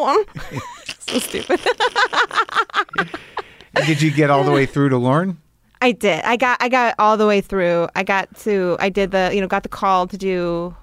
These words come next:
Speaker 1: like, the, uh, you know, comic strip.
Speaker 2: <sighs>
Speaker 1: Had to go show up
Speaker 2: Oh,
Speaker 1: and, like,
Speaker 2: yeah.
Speaker 1: in the middle of a show,
Speaker 2: The
Speaker 1: they're
Speaker 2: Marcy
Speaker 1: like,
Speaker 2: Klein call? Was it? Yeah.
Speaker 1: Yeah, uh, yeah. I, I, I, and they, um, they were like, "All right," like,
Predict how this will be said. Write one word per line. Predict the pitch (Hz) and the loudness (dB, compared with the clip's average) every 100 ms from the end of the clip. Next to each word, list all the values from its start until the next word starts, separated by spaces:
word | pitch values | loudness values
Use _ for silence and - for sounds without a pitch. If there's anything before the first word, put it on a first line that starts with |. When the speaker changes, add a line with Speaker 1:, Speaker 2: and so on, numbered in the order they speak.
| - | -14
Speaker 1:
like, | 214 190 - | -10 -10 -12
the, | - - - | -12 -12 -10
uh, | 110 82 80 - | -10 -10 -12 -12
you | 175 | -12
know, | |
comic | - - 214 - | -8 -2 -2 -2
strip. | 214 196 | -4 -4
Speaker 2:
<sighs> | 196 | -2
Speaker 1:
Had | 202 196 | -4 -4
to | |
go | 196 185 | -4 -6
show | - 202 185 | -4 -2 0
up | 180 190 | 0 0
Speaker 2:
Oh, | |
Speaker 1:
and, | 185 | -2
like, | 180 180 | -2 0
Speaker 2:
yeah. | 98 - | 0 -2
Speaker 1:
in | - | 0
the | 220 208 | 0 2
middle | 202 | 2
of | 202 | 2
a | 196 | 0
show, | 208 | 2
Speaker 2:
The | 196 | 2
Speaker 1:
they're | 196 | 4
Speaker 2:
Marcy | 202 185 | 2 0
Speaker 1:
like, | 104 | -2
Speaker 2:
Klein | 107 95 104 | 0 0 0
call? | 117 113 107 - - - - - | 0 -2 -6 -16 -20 -18 -16 -8
Was | 92 | -6
it? | 90 78 | -4 -6
Yeah. | 85 85 - | -8 -10 -2
Speaker 1:
Yeah, | 330 - | 0 2
uh, | 302 320 302 262 254 | 4 4 4 4 2
yeah. | 269 262 240 240 240 240 | 4 4 4 2 2 2
I, | 247 | 2
I, | 247 240 - - | 2 0 -2 0
I, | 247 247 240 | 4 4 4
and | 240 240 240 | 2 4 4
they, | 233 233 | 6 6
um, | 220 214 214 214 - _ _ _ - - 220 | 4 2 0 -4 -8 _ _ _ -20 -20 -6
they | 240 233 | 0 2
were | |
like, | 220 208 226 | 4 2 2
"All | |
right," | 233 226 202 | 0 0 0
like, | 220 | 0